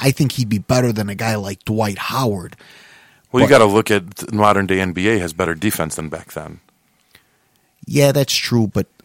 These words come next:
Speaker 1: he, he was such a big, uh,
Speaker 2: He was a
Speaker 1: body,
Speaker 2: big guy,
Speaker 1: and
Speaker 2: yeah.
Speaker 1: he was a talent. And, you know, one thing I will give Wilt Chamberlain is he didn't miss games. Even later on in his career, when he was in his late thirties, this guy was playing eighty-two games. He was playing all the time,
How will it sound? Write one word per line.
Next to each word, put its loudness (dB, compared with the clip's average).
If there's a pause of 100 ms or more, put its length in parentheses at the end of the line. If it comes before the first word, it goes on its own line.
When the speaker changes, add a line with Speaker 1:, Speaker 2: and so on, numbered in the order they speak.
(120)
Speaker 1:
he, -10
he 0
was 4
such 0
a 2
big, -2 (440)
uh, -6
Speaker 2:
He -2
was 4
a 2
Speaker 1:
body, 4
Speaker 2:
big -2
guy, 2
Speaker 1:
and -2
Speaker 2:
yeah. 4
Speaker 1:
he 2
was 2
a -4
talent. -2
And, -2
you -4
know, 2
one 2
thing -2
I 2
will 0
give -4 (140)
Wilt -2
Chamberlain -4
is -6 (200)
he -14
didn't 0
miss 0
games. -4 (360)
Even -2
later 4
on -2
in 0
his -4
career, -4 (100)
when -8
he -2
was -2
in -8
his -8
late -2
thirties, -2
this -4
guy -2
was -4
playing -2
eighty-two -2
games. -2
He -4
was -4
playing -6
all 0
the -2
time, -4